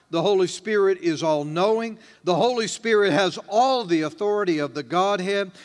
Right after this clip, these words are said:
And when the Holy Spirit shows up, He is God.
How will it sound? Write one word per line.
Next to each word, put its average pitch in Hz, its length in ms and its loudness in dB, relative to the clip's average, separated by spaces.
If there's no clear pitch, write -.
And 185 180 0
when 190 140 -2
the 180 80 0
Holy 285 400 0
Spirit 262 420 -4
shows 247 400 -4
up, 254 240 -2
He 285 200 4
is 240 180 -2
God. 175 380 2